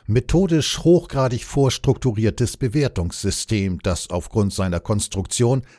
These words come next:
gar keine anderen Ergebnisse produzieren kann als jene,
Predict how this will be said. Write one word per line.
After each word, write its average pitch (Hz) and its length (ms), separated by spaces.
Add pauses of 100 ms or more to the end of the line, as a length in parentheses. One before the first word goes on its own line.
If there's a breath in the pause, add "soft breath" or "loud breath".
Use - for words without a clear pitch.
(100)
gar 127 180
keine 127 320
anderen 123 360
Ergebnisse 110 640
produzieren 107 680
kann 165 300
als - 380
jene, 113 400